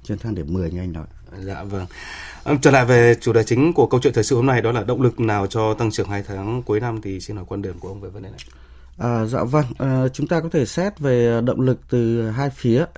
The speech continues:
Speaker 1: Cái thứ nhất mà chúng ta hay nói nhiều đó là động lực từ phía cầu của nền kinh tế. À, gồm các cái, ờ, bộ phận mà chúng ta đã biết thì, ờ, tôi xin điểm danh từ bộ phận một.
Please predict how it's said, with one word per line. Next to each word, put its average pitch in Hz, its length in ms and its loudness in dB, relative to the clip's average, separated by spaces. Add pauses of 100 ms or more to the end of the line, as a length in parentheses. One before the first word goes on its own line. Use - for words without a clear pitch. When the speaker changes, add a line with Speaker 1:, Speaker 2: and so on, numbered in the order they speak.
Speaker 1:
Cái 113 160 -4
thứ 127 140 -6
nhất 175 220 -2
mà 113 300 -2
chúng 120 160 -4
ta 131 100 -4
hay 127 180 -2
nói 113 260 0
nhiều 127 420 4
đó 104 160 -4
là 127 140 -2
động 104 220 -2
lực 107 140 -4 (100)
từ 101 160 0
phía 107 280 -6 (120)
cầu 110 180 0 (180)
của 92 80 -4
nền 90 120 -4
kinh 107 160 -4
tế. 101 220 2 (560)
À, 110 140 0
gồm 110 300 2
các 139 220 -2
cái, 123 200 2
ờ, 131 260 2
bộ 131 220 0
phận - 260 -2
mà 104 220 -2
chúng - 200 -4
ta 117 100 -4
đã 92 100 -4
biết 151 280 2
thì, 107 200 0
ờ, 98 100 0
tôi 113 160 -2
xin 120 340 -4
điểm 98 160 0
danh 113 200 -2
từ 104 100 -2
bộ 95 180 -4
phận 107 260 0
một. 107 180 2